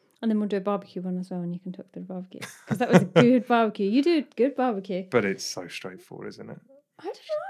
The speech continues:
Speaker 1: know. I don't, I can't barbecue. Well, I say
Speaker 2: Some
Speaker 1: I can't
Speaker 2: people
Speaker 1: barbecue.
Speaker 2: can't
Speaker 1: I've never
Speaker 2: barbecue. Cle-, we know this. <laughs> But it
Speaker 1: I've
Speaker 2: isn't
Speaker 1: never
Speaker 2: that
Speaker 1: tried to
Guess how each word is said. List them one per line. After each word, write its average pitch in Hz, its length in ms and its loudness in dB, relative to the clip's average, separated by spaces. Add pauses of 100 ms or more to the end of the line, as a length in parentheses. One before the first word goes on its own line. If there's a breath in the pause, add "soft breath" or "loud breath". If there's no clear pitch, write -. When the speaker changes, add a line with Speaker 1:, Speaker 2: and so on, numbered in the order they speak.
(120)
Speaker 1:
know. 262 80 2
I 277 60 0
don't, - 260 -6
I 349 220 -4
can't 453 200 -10
barbecue. 466 460 -4
Well, 240 140 0
I - 20 -2
say - 140 -2
Speaker 2:
Some 190 140 12
Speaker 1:
I - 20 10
can't 202 100 10
Speaker 2:
people 240 220 10
Speaker 1:
barbecue. - 80 -2
Speaker 2:
can't 170 180 12
Speaker 1:
I've 139 220 12
never - 100 6
Speaker 2:
barbecue. 104 240 0
Cle-, 123 320 2
we 139 140 6
know 131 180 8
this. - 560 0
<laughs> - 60 -8
But 175 1900 4
it 143 60 6
Speaker 1:
I've - 80 8
Speaker 2:
isn't 156 160 6
Speaker 1:
never 117 120 8
Speaker 2:
that 113 80 -2
Speaker 1:
tried - 140 2
to - 40 2